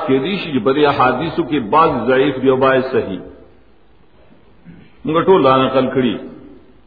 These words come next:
دا نه چې ټول د حدیث صحیح خامخا. خو لیکن دا اصول دي د حدیث چې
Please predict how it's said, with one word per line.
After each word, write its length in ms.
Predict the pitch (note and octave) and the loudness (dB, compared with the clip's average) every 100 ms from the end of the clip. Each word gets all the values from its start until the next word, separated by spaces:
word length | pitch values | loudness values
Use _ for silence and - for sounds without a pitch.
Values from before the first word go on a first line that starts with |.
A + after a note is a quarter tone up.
| - - - - - | -20 -20 -20 -20 -8
دا 200 | C3 D#3+ | -2 0
نه 200 | F#3+ C#3+ | 0 0
چې 140 | C3+ | 0
ټول 140 | C#3 C#3+ | 2 4
د 140 | C3 C3 | 4 2
حدیث 240 | B2+ C3 B2+ | 0 -2 0
صحیح 280 | C3 C3 A#2 B2 | 2 2 2 0
خامخا. 400 | A2+ F#2+ F2+ E2+ - - - - - - - - - - - - - - - - - - - - - - - | 0 -2 -8 -12 -16 -20 -20 -20 -20 -20 -20 -20 -20 -20 -20 -20 -20 -20 -20 -20 -20 -20 -20 -20 -20 -20 -8
خو 60 | C3+ | -4
لیکن 320 | D#3+ D#3+ D#3+ | -2 -2 2
دا 100 | D#3+ | 2
اصول 560 | D#3+ C#3 - F3 F3 | 2 0 0 0 2
دي 100 | E3 D3+ | 0 2
د 60 | |
حدیث 400 | A#2+ B2+ B2 B2+ | 2 2 0 -2
چې 160 | - | -2